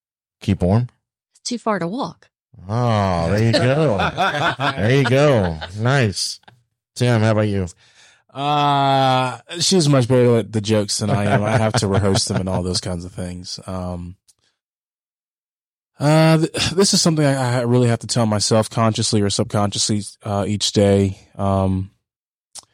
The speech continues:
Speaker 3: always put your best foot forward. Um, I don't wanna be cliche, but we're our worst enemies, right? Uh, th-, your biggest enemy is the person that's looking back at you at the mirror every single day.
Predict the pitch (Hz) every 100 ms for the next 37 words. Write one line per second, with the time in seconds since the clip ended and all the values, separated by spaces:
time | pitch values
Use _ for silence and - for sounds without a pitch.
0 | _ _ 113 110 - 101 101 104 104 104
1 | 101 - 104 104 101 - _ _ _ -
2 | 104 101 98 98 98 _ _ _ _ _
3 | _ _ _ _ - 170 170 165 135 123
4 | 123 110 - 107 104 98 101 98 - _
5 | _ _ _ _ _ _ 110 127 139 113
6 | 120 - 98 95 90 - 90 98 101 _
7 | _ _ 98 95 95 95 - - - -
8 | 110 104 117 123 120 117 117 117 120 113
9 | 101 92 90 - 104 - 110 92 - 95
10 | 98 92 92 95 - 107 104 95 95 104
11 | 117 107 92 92 - 95 95 92 90